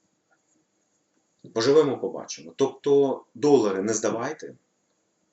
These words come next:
золото буде зростати, нерухомість буде дешевшати, тому що,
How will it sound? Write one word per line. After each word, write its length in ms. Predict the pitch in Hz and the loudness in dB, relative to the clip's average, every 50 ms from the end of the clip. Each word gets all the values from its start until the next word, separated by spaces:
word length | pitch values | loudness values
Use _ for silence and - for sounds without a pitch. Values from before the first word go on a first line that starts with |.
| _ _ _ _ _ _ _ _ _ _ _ _ _ _ _ _ _ _ _ _ _ _ _ _ _ _ _ _ _ _ _ - - | _ _ _ _ _ _ _ _ _ _ _ _ _ _ _ _ _ _ _ _ _ _ _ _ _ _ _ _ _ _ _ -18 -10
золото 480 | - 98 127 131 127 123 110 - 113 101 | -6 -2 -2 0 2 0 0 0 -2 -4
буде 240 | 95 113 107 104 | -4 -4 -4 -4
зростати, 640 | 98 101 92 92 - - 104 104 - - - - - - _ _ _ _ _ _ _ _ _ _ _ _ _ _ _ _ _ _ _ _ _ _ _ _ _ _ _ _ _ _ _ _ _ _ _ _ _ _ _ _ - | -4 -4 -6 -8 -8 -6 -6 -6 -6 -8 -10 -14 -16 -16 _ _ _ _ _ _ _ _ _ _ _ _ _ _ _ _ _ _ _ _ _ _ _ _ _ _ _ _ _ _ _ _ _ _ _ _ _ _ _ _ -8
нерухомість 680 | 110 117 123 131 131 - 151 135 120 110 104 101 - - | -4 -2 -2 -2 -2 0 0 0 0 0 -4 -6 -6 -6
буде 220 | 113 110 - 95 | -8 -6 -4 -4
дешевшати, 680 | 92 - - - - 113 127 - - - - - - - _ _ _ _ _ _ _ _ _ _ _ _ - | -4 -4 -2 -2 0 0 0 -2 -2 -6 -8 -12 -14 -20 _ _ _ _ _ _ _ _ _ _ _ _ -8
тому 280 | 107 98 101 104 104 | -8 -6 -6 -6 -6
що, 920 | 101 - - - - 107 101 101 101 101 101 98 95 92 90 87 82 - | -4 -6 -6 -4 -4 -4 -2 -2 -4 -4 -4 -4 -4 -4 -4 -6 -8 -10